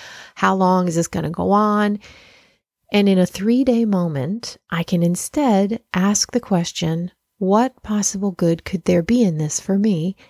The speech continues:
and write down everything that comes to me. Because as soon as I ask that question,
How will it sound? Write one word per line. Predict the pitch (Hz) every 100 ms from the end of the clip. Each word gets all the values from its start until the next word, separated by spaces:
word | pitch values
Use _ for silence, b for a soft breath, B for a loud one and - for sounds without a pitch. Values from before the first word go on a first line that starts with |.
| b
and | 190 180 185
write | 180 175
down | 175 170 -
everything | 226 262 262 269 240 247
that | 226
comes | - 214 196
to | -
me. | 151 151 214
Because | 190 190
as | 190
soon | - 392
as | 330
I | 240 233
ask | 220 233
that | 220 202
question, | - 208 185 - 156 170